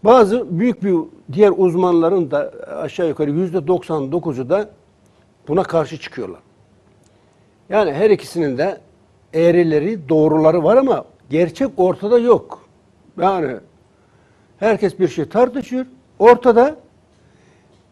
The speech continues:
bir gerçek var. O da nedir? İnsanlar elli yıl öncesine kadar ne tüketiyordu? Hala şimdi de tüketiyordu. Aynı şeyde. Köyde ne yenir? İnsan ne, ne yiyor?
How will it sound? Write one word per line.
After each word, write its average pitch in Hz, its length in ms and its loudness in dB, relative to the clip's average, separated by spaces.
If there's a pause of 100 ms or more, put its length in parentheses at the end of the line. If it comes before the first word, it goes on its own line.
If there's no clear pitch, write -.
(280)
bir 220 120 2
gerçek 226 460 2
var. 135 220 -2
O 202 140 2
da 233 80 6
nedir? 226 360 2 (460)
İnsanlar 196 680 0 (2000)
elli 202 280 4
yıl 196 220 4
öncesine 190 480 2
kadar 202 400 0
ne 262 80 2
tüketiyordu? 143 640 -2
Hala 160 340 2
şimdi 196 220 -2
de 147 100 -2
tüketiyordu. 190 480 -4
Aynı 196 180 -4
şeyde. 151 320 -8 (1200)
Köyde 220 320 4
ne 240 60 4
yenir? 156 320 0
İnsan 170 360 -4
ne, 143 260 -4
ne 185 60 -2
yiyor? 165 220 -4